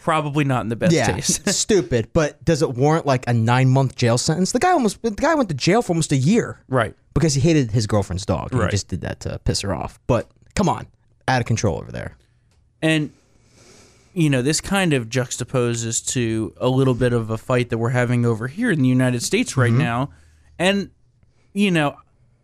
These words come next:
Speaker 1: what, what she said was reprehensible. But I am a little bit grateful in a way that she brought this up because I think it perfectly exposes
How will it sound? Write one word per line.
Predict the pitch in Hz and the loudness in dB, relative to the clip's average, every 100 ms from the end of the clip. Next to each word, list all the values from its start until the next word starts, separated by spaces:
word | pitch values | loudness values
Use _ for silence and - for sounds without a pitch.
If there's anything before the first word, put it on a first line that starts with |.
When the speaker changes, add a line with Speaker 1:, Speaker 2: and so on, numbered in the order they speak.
| _ | _
Speaker 1:
what, | 165 190 214 156 | -2 -2 -2 0
what | 233 | 0
she | 254 - 185 | 0 -2 -2
said | - 160 | 0 0
was | 123 117 | -2 -4
reprehensible. | 127 127 117 113 123 - 123 95 - _ _ _ - | -4 -4 -6 -6 -6 -6 -10 -16 -16 _ _ _ 0
But | 196 | 2
I | |
am | 220 294 240 | 2 2 2
a | |
little | 214 254 220 | 2 0 0
bit | 185 | -2
grateful | 180 180 - 147 | 0 -2 0 0
in | 135 | 2
a | 123 | 2
way | 127 127 | 2 0
that | 110 - | -2 -6
she | 151 | -4
brought | 127 131 123 - | 0 0 0 -2
this | 113 - | -6 -2
up | 117 - | -4 -2
because | 120 139 | -4 -2
I | 139 143 | -2 -2
think | 214 220 | -4 -4
it | 190 - | -4 -4
perfectly | 185 202 233 233 214 208 196 185 _ _ _ _ _ _ _ _ - | -2 -2 -2 -6 -4 -2 -2 -6 _ _ _ _ _ _ _ _ -6
exposes | 131 - - 160 156 147 117 113 101 113 | -4 -4 -4 0 2 2 0 -6 -6 -10